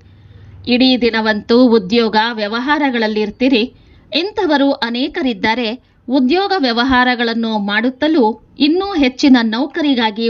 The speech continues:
ಓದುತ್ತಾರೆ. ಇಲ್ಲಿಯೂ ನೀವು ಓದುತ್ತೀರೆಂದರೆ ಯಾರು ಓದಿಸುವರೋ ಆ ಶಿಕ್ಷಕರನ್ನು ನೆನಪು ಮಾಡಬೇಕಾಗಿದೆ. ಒಳ್ಳೆಯದು, ಶಿಕ್ಷಕನೆಂದೇ ತಿಳಿದು ನೆನಪು ಮಾಡಿ. ಆಗ ತಂದೆ,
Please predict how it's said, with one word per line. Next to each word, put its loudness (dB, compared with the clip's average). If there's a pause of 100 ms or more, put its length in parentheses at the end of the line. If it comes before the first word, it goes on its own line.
ಓದುತ್ತಾರೆ. -2 (600)
ಇಲ್ಲಿಯೂ 4
ನೀವು 6 (140)
ಓದುತ್ತೀರೆಂದರೆ 2 (420)
ಯಾರು -4 (120)
ಓದಿಸುವರೋ 2 (440)
ಆ 0
ಶಿಕ್ಷಕರನ್ನು -2
ನೆನಪು 2
ಮಾಡಬೇಕಾಗಿದೆ. 0 (600)
ಒಳ್ಳೆಯದು, 0 (500)
ಶಿಕ್ಷಕನೆಂದೇ 0
ತಿಳಿದು 0
ನೆನಪು 0
ಮಾಡಿ. -2 (340)
ಆಗ -2 (160)
ತಂದೆ, 2